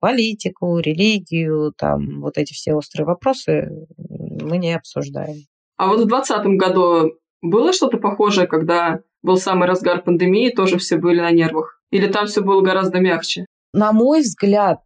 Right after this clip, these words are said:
Speaker 1: там было все по-другому. Эта пандемия как-то людей сплотила, наоборот.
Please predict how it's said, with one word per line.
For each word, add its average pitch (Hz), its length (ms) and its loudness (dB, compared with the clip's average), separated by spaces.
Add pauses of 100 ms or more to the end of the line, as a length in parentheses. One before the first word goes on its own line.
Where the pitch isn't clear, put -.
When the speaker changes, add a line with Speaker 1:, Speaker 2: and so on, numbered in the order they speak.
(100)
Speaker 1:
там 214 360 4
было 202 320 4
все 190 640 2 (260)
по-другому. 165 760 0 (240)
Эта 190 300 -2
пандемия 175 720 2 (380)
как-то 180 300 -2
людей 170 340 2
сплотила, 160 760 0 (320)
наоборот. 151 580 2